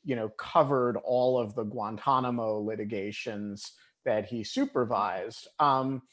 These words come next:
and so I know what a Doug Letter argument looks like.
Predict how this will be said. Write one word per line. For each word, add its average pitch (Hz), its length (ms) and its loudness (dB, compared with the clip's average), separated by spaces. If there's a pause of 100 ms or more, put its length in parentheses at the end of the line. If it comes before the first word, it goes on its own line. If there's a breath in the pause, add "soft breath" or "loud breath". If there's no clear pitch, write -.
(500 soft breath)
and 160 220 4
so 165 240 8
I 165 200 8
know 170 340 10
what 156 400 8
a 147 80 8
Doug 139 260 6
Letter 135 400 6
argument 127 640 2
looks 127 340 -4
like. 117 420 0